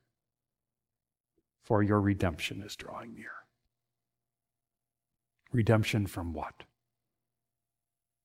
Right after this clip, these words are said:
Well, essentially, it's everything of which you are afraid. Even from everything that you should have been afraid of but didn't even know.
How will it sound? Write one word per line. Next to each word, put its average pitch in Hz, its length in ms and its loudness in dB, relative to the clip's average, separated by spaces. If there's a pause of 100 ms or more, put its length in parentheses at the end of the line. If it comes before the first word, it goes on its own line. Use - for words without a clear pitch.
(420)
Well, 110 160 6
essentially, 110 500 4
it's 101 140 -2
everything 95 600 0 (480)
of 101 180 2
which 98 220 2
you 92 120 2
are 87 160 4
afraid. - 460 -10 (1800)
Even 165 420 12
from 147 260 12
everything 143 600 12
that 127 200 10
you 123 60 10
should 170 340 12
have 131 240 12
been 113 160 12
afraid 107 360 8
of 107 140 6
but 101 140 4
didn't 104 260 6
even 90 260 2
know. 73 240 -6